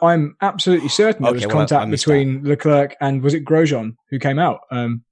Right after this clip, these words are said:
Speaker 1: uh, sorry, Grosjean was pitting, wasn't he, when Leclerc
Speaker 2: Yeah,
Speaker 1: came
Speaker 2: no,
Speaker 1: out?
Speaker 2: but
Speaker 1: And
Speaker 2: I,
Speaker 1: I'm
Speaker 2: I
Speaker 1: sure
Speaker 2: thought, I thought Grosjean sort of braked in time, Kyle, didn't he?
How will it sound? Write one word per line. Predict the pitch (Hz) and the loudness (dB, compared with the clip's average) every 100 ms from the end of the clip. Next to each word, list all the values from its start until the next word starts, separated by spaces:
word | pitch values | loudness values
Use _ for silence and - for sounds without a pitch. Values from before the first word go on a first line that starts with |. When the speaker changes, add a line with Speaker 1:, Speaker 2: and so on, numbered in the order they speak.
| _ _ | _ _
Speaker 1:
uh, | 143 170 | -8 0
sorry, | 165 127 | 0 2
Grosjean | 170 156 151 | 2 2 2
was | 143 | 2
pitting, | 180 175 135 | 0 0 -2
wasn't | 143 135 | -2 -2
he, | |
when | 135 135 | -4 -4
Leclerc | 135 - 139 | -4 -2 -2
Speaker 2:
Yeah, | 147 | -2
Speaker 1:
came | 139 | 0
Speaker 2:
no, | 160 | 0
Speaker 1:
out? | 151 | 2
Speaker 2:
but | 156 | 0
Speaker 1:
And | 151 | 2
Speaker 2:
I, | |
Speaker 1:
I'm | 160 | 2
Speaker 2:
I | |
Speaker 1:
sure | 214 170 | 4 2
Speaker 2:
thought, | 143 | 2
I | 143 | -2
thought | 151 147 131 113 | -2 -2 -4 -4
Grosjean | 131 123 117 104 | -2 -2 -2 -4
sort | 123 104 | -6 -8
of | 113 | -4
braked | 123 123 - | -2 -2 -4
in | 110 | -6
time, | 107 131 135 104 | -4 -2 -2 -2
Kyle, | - 80 76 | -4 -6 -6
didn't | 87 113 | -6 -6
he? | 175 | -6